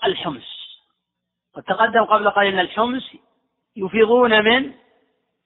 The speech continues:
المزدلفة، والمقصود المخالفة، ولذلك بالإفاضة من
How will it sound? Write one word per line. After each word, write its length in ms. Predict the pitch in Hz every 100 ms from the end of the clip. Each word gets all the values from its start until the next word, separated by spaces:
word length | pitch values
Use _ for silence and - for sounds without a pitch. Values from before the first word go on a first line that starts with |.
| _ _ - 185
المزدلفة، 760 | 180 147 123 117 92 92 92 - _ -
والمقصود 540 | 185 220 226 226 247
المخالفة، 800 | 240 226 - 208 208 151 139 131
ولذلك 880 | 151 208 208 208 185 214 220 208 190
بالإفاضة 640 | 190 208 220 226 214 196
من 280 | 202 247